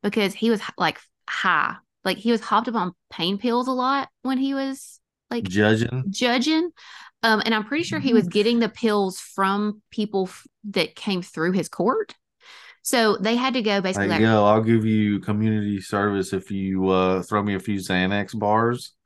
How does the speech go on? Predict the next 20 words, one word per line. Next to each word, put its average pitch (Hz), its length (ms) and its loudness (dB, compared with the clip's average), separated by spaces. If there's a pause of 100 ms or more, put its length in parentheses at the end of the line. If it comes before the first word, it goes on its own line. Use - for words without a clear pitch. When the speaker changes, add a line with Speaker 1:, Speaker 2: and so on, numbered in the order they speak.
Speaker 1:
Exactly. 175 480 -2
And 190 100 -2
so 196 120 0
they 208 140 0
had 240 140 -2
to 233 60 0
go 196 180 -2
back 170 280 -4
Speaker 2:
That's 170 140 -2
Speaker 1:
and, 175 100 -2
like, 170 220 2
Speaker 2:
wild, 127 560 8
bro. 120 440 2
<laughs> 143 580 0 (140)
Speaker 1:
they 208 280 2
had 208 260 -2
to, 220 260 -2 (180)
to, 214 140 -4
like, 175 160 -2 (240)
retry 170 920 -2